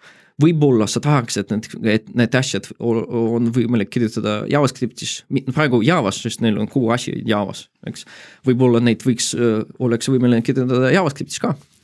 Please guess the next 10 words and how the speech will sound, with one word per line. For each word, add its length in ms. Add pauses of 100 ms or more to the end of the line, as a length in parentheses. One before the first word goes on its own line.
(140)
Siis 220
sa 80
saad 300
pakkuda 320
selle 240
N 160
four 160
J 200
andmebaasi 680 (400)
sinna, 400